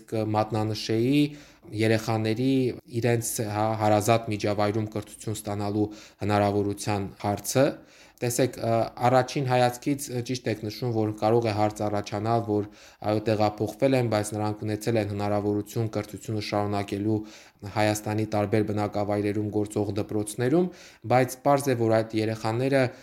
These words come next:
պատերազմական իրավիճակից են տեղափոխվել Երևան և զուտ հոգեբանական բազմաթիվ խնդիրներ են ունեցել։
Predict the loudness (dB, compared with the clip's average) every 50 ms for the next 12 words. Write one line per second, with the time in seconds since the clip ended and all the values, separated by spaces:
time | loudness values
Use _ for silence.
0 | -14 -6 -2 0 0 2 4 4 4 4 2 2 2 0 0 0 2 2 4 4
1 | 4 4 0 -4 -6 -10 -6 -2 0 2 4 4 4 4 2 2 0 0 -2 -4
2 | -2 0 -2 -2 0 0 0 2 2 0 0 0 -2 -4 -4 -2 -6 -4 -2 0
3 | 0 0 0 2 2 2 2 2 2 2 2 2 2 -2 -10 -20 -20 -20 -18 -10
4 | -6 -6 -4 0 0 0 2 2 2 2 4 2 2 2 2 2 2 2 2 2
5 | 0 -6 -4 -2 0 0 0 0 -2 -2 -2 -4 -6 -6 -6 -8 -6 -4 -4 -4
6 | -2 0 0 2 0 0 -2 -4 -6 -8 -8 -8 -10 -10 -12 -12